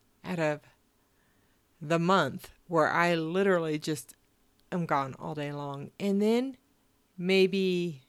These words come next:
once a quarter or once every six months, I'm gonna go somewhere alone for two or three nights. And guess where? The hot springs. <laughs>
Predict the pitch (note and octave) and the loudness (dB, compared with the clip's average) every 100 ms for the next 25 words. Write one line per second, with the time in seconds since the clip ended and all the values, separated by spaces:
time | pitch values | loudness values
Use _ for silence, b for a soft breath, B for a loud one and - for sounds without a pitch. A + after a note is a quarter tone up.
0 | _ _ _ - F3 F3 - D#3 - A#3 | _ _ _ -4 0 0 -2 -8 2 4
1 | A#3+ A#3 A3 G#3 B2+ D3+ D3+ E3 E3 D#3 | 6 4 2 2 2 2 2 0 -2 -2
2 | - - F3 E3 E3 - G#3 - A3+ A3 | -8 -12 -8 -6 -6 -6 -6 -4 0 0
3 | G#3+ - _ G3 C4 C4+ E3+ B2+ - _ | -2 -12 _ -4 -2 -2 -4 -6 -12 _
4 | F3 D#3+ - E3 D3 C#3+ C#3+ D3 D3 - | 0 0 -2 -6 -6 -4 -4 -6 -8 -8
5 | C#3 - - F3 D3 C#3+ C#3+ C#3 C#3+ - | -10 -10 -6 -4 -4 -6 -8 -8 -8 -10
6 | - - - E3+ D#3+ D3 C#3 _ _ _ | -12 -16 -12 -8 -6 -8 -10 _ _ _
7 | - - E3 - D3+ B2+ C3+ F3+ G#3 B3 | -8 -2 -2 0 -4 -4 -4 -2 -2 -2
8 | - F#3+ E3+ F3 - - | -6 -4 -4 -6 -10 -20